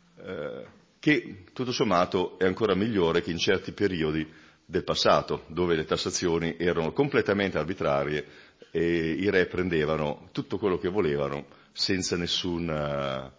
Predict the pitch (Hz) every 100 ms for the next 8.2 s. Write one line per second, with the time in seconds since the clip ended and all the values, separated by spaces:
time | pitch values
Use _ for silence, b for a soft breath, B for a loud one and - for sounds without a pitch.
0 | b _ 90 - 90 87 80 71 71 69
1 | - 73 78 78 71 71 - B B B
2 | - - _ _ 107 98 117 120 110 95
3 | - - 95 - 85 82 87 104 - 69
4 | 69 - 78 B B B _ - 80 78
5 | 76 71 98 92 90 82 82 107 92 90
6 | 123 - 98 87 78 78 80 - - 87
7 | 90 104 95 87 87 82 76 78 76 71
8 | 69